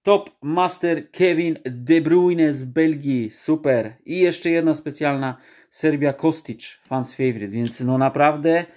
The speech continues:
te saszetki z czterema kartami dały konkretne karty. Porto, y, Portugalia i Zjednoczone Emiraty Arabskie. No i zostaje saszetka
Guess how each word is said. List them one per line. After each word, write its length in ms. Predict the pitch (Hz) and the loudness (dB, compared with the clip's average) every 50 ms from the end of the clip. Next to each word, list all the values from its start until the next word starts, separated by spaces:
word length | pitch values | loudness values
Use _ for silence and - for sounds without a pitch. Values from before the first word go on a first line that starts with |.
| _ _ _ _ _ _ | _ _ _ _ _ _
te 160 | - 123 131 135 | -8 -6 -6 -6
saszetki 800 | - - 143 131 - 143 139 135 - _ - 131 131 127 127 _ _ _ _ _ _ | -6 -6 -8 -8 -6 -8 -10 -10 -10 _ -8 -8 -8 -8 -10 _ _ _ _ _ _
z 140 | - - - | -20 -20 -18
czterema 560 | - - - 127 120 117 120 117 117 117 117 | -14 -8 -6 -4 -2 -2 0 0 0 -2 -2
kartami 560 | 117 - 110 110 - - 110 110 113 113 113 | -2 -6 -8 -6 -6 -8 -6 -6 -4 -4 -4
dały 300 | 110 113 110 110 113 110 | -2 0 0 0 0 -2
konkretne 600 | - - 117 113 - 127 127 120 - - - 113 | -4 -6 -8 -6 -4 -4 -4 -4 -4 -8 -14 -14
karty. 440 | - 104 104 101 - _ - 71 _ _ _ _ _ _ _ _ | -12 -12 -12 -12 -14 _ -20 -20 _ _ _ _ _ _ _ _
Porto, 600 | - 147 151 - - - 139 135 135 131 127 - - | -4 -4 -4 -4 -4 -2 0 0 0 0 -2 -4 -8
y, 40 | 147 | -6
Portugalia 680 | 143 147 139 131 147 131 147 143 143 143 135 131 131 - | -4 -4 -6 -4 -4 -2 -2 -2 0 0 0 0 -2 -2
i 360 | - 123 123 123 120 - _ _ _ _ _ _ _ _ _ _ _ _ | -4 -6 -6 -6 -6 -10 _ _ _ _ _ _ _ _ _ _ _ _
Zjednoczone 560 | - 123 127 123 123 120 113 - 120 120 - - | -10 -6 -4 -4 -4 -4 -6 -4 -6 -6 -4 -2
Emiraty 480 | - 135 143 147 156 151 147 - - | 0 0 2 2 2 2 0 -2 -6
Arabskie. 520 | 107 110 101 - - - - _ _ _ _ _ _ _ _ - _ - - - _ _ _ - 151 | -6 -6 -8 -10 -12 -18 -20 _ _ _ _ _ _ _ _ -20 _ -20 -20 -20 _ _ _ -4 -4
No 40 | |
i 20 | 156 | -2
zostaje 500 | 165 165 160 - 175 165 165 160 156 151 | -2 -2 -2 0 0 2 2 2 0 0
saszetka 800 | 156 - 151 139 - - 156 147 - - - 139 135 135 127 - | -4 -6 -8 -8 -6 -8 -8 -10 -8 -8 -4 -4 -4 -4 -6 -10